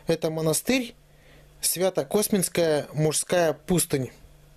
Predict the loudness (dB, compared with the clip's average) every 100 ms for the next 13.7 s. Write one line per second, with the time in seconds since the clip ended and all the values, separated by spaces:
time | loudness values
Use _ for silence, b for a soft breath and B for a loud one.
0 | -20 -20 b b b b 2 2 0 0
1 | 0 2 2 0 -2 2 2 4 0 -4
2 | b b b b -2 0 0 0 -2 0
3 | 0 0 2 2 4 2 2 4 2 0
4 | -12 _ -12 -4 0 2 0 0 2 0
5 | 2 0 2 0 0 -4 -20 -20 -20 -20
6 | -20 -20 -20 -20 -20 _ _ _ _ _
7 | _ _ _ B B B -4 -2 -2 -2
8 | -2 -4 -4 -2 0 0 -2 0 0 2
9 | 2 2 2 0 0 2 0 0 2 0
10 | -2 B B B B B 0 2 2 2
11 | 2 2 0 0 2 2 2 2 0 -2
12 | B B B 0 0 0 -4 0 2 2
13 | 0 0 0 0 0 -4 -6